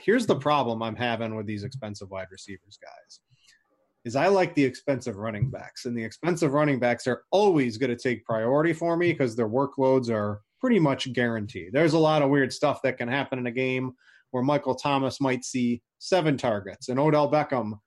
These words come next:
might get six targets. There's some weird things in there where you're never gonna see Saquon Bar-, Barkley not really get a lot of targets or, uh, a lot of touches outside of injuries. So I prefer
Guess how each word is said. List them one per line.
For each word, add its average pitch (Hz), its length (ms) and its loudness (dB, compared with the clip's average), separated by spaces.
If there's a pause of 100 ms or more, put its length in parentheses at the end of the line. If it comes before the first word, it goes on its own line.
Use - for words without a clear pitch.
(140)
might 131 200 -2
get 139 180 -2
six 165 300 -2
targets. 104 400 -4
There's 196 180 2
some 170 140 2
weird 151 260 4
things 120 260 0
in 101 80 -4
there 104 180 -4
where 113 320 0 (200)
you're 147 120 2
never 156 200 4
gonna 143 140 2
see 135 180 -2
Saquon 123 460 0
Bar-, 117 400 2
Barkley 113 580 -2 (140)
not 127 140 -4
really 117 180 -2
get 117 140 0
a 117 40 2
lot 113 240 2
of 104 80 -4
targets 110 500 -4
or, 104 220 -2
uh, 101 180 -2
a 117 40 -2
lot 120 180 2
of 107 100 -4
touches 110 300 -4
outside 104 400 -8
of 95 120 -16
injuries. - 360 -20
So 120 140 -6
I 123 80 0
prefer 175 720 2